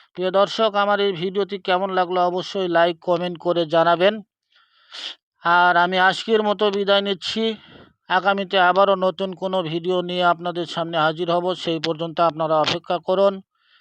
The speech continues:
আজকের মতো আমি আবারও বলছি, আপনারা সবাই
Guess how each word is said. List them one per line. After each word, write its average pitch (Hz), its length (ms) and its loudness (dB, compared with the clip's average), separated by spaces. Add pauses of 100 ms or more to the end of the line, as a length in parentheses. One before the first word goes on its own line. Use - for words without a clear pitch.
(520)
আজকের 175 560 0
মতো 170 240 -4
আমি 165 280 0 (580)
আবারও 180 280 2
বলছি, 165 420 -4 (560)
আপনারা 170 420 0
সবাই 165 380 2